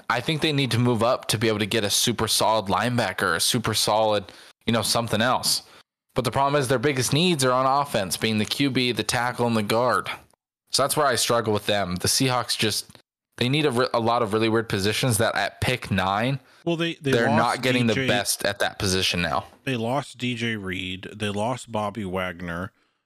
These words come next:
Speaker 2: Um, they got Drew Lock, which,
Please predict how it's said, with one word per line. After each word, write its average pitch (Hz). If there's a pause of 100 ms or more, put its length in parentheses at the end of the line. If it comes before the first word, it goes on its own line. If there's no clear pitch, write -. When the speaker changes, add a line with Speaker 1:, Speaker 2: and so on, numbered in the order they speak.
(160)
Speaker 2:
Um, 92
they 101
got 107
Drew 110
Lock, 90
which, 101